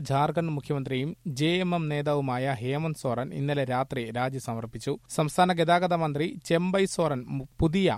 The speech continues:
മുഖ്യമന്ത്രിയാകും. നിയമസഭാ കക്ഷി നേതാവായി തിരഞ്ഞെടുക്കപ്പെട്ട അദ്ദേഹത്തിന്റെ നേതൃത്വത്തിൽ ഭരണപക്ഷമായ ഇന്ത്യ മുന്നണിയിലെ നാൽപത്തിയെട്ട് എം എൽ എമാർ ഗവർണറെ കണ്ട് സർക്കാർ ഉണ്ടാക്കാൻ അവകാശവാദം ഉന്നയിച്ചു. തന്നെ അറസ്റ്റ് ചെയ്താൽ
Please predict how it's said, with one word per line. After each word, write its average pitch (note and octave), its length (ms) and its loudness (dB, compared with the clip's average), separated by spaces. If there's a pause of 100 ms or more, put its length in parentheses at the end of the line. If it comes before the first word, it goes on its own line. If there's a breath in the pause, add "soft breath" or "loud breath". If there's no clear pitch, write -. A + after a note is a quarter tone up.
(160)
മുഖ്യമന്ത്രിയാകും. B2 760 -2 (260)
നിയമസഭാ B3 580 6
കക്ഷി A3 260 2
നേതാവായി F3 460 4
തിരഞ്ഞെടുക്കപ്പെട്ട F3 640 -2
അദ്ദേഹത്തിന്റെ D#3 460 0
നേതൃത്വത്തിൽ D3 500 -2
ഭരണപക്ഷമായ D#3+ 880 0 (300)
ഇന്ത്യ G3 340 4
മുന്നണിയിലെ E3 600 2
നാൽപത്തിയെട്ട് E3 720 0
എം C#3+ 160 -2
എൽ C#3+ 100 -2
എമാർ C3+ 260 0
ഗവർണറെ E3+ 520 0
കണ്ട് D3 280 -2
സർക്കാർ E3+ 400 0
ഉണ്ടാക്കാൻ D3+ 200 0 (260)
അവകാശവാദം C#3 680 0
ഉന്നയിച്ചു. A#2 380 -2 (180)
തന്നെ C#3 260 2 (120)
അറസ്റ്റ് D#3+ 360 0
ചെയ്താൽ C3+ 320 0